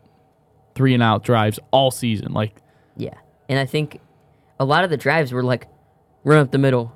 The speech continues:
Speaker 2: run up the middle, and then it's like
Speaker 1: <laughs> Screen pass, third and fifteen.
Speaker 2: <laughs> Yeah, it's, like, third and long, and then they, Justin Fields tries to do something and then just get, like, sacked.
Speaker 1: Yeah, I think, uh, Justin Fields needs to, I've kinda seen this with Jalen Hurts, is he needs to realize,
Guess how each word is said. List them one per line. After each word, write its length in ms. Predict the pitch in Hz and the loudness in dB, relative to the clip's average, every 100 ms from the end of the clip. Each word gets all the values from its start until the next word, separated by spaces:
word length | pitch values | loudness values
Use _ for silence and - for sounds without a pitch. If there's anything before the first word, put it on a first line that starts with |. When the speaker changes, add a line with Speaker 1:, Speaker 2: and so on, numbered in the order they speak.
| - | -2
Speaker 2:
run 160 | 139 | 2
up 120 | 147 135 | 2 2
the 60 | |
middle, 280 | 139 127 123 | 0 0 0
and 140 | 113 127 | 0 -2
then 80 | 123 | -2
it's 80 | 147 | -4
like 80 | 131 - _ | -6 -10 _
Speaker 1:
<laughs> 200 | _ - | _ -12
Screen 280 | - 196 | 0 2
pass, 280 | 185 170 139 | 6 4 2
third 180 | - 180 | 2 2
and 60 | 156 | 4
fifteen. 420 | 170 - 165 127 - | 2 2 0 -2 -4
Speaker 2:
<laughs> 140 | 185 247 | -10 -4
Yeah, 240 | 175 135 - - | -2 -2 -6 -10
it's, 100 | - | -2
like, 240 | 143 - | -2 0
third 200 | - 175 | 4 6
and 120 | 170 151 | 6 2
long, 320 | 143 135 120 | 2 2 2
and 100 | 123 | 0
then 180 | 127 127 - _ _ _ _ _ _ - | -2 -4 -8 _ _ _ _ _ _ -4
they, 260 | 139 131 127 _ _ - | -2 -2 -6 _ _ -2
Justin 280 | 151 147 135 | -2 0 -2
Fields 240 | 143 139 | 0 0
tries 220 | 156 143 | 0 0
to 80 | 143 | 0
do 80 | 135 | -4
something 200 | 127 131 | -2 0
and 60 | 123 | 0
then 80 | 123 | 0
just 120 | 117 | -2
get, 120 | 120 | -6
like, 160 | 107 104 | -6 -6
sacked. 440 | - 117 104 - - - | -4 -4 -6 -14 -18 -4
Speaker 1:
Yeah, 180 | 156 139 | 0 0
I 100 | 151 | 0
think, 180 | 214 226 | 0 2
uh, 220 | 170 120 | 4 2
Justin 340 | 135 147 151 | 0 -2 -2
Fields 380 | 139 143 143 - | 2 4 4 2
needs 300 | 123 123 - | 0 0 0
to, 260 | 131 117 110 | 0 2 2
I've 180 | 123 - | -2 0
kinda 180 | 147 143 | 2 2
seen 200 | - 123 | 0 -2
this 140 | 113 | -2
with 140 | 110 | -6
Jalen 300 | - 113 107 | -4 -2 -2
Hurts, 280 | 107 101 101 | -2 -6 -8
is 160 | 60 - - _ _ _ _ _ _ | -12 -16 -20 _ _ _ _ _ _
he 220 | - - | -8 0
needs 300 | 151 190 196 - | 4 4 2 -2
to 100 | 139 | -4
realize, 760 | 117 127 135 147 156 151 - | 0 4 6 4 2 0 -10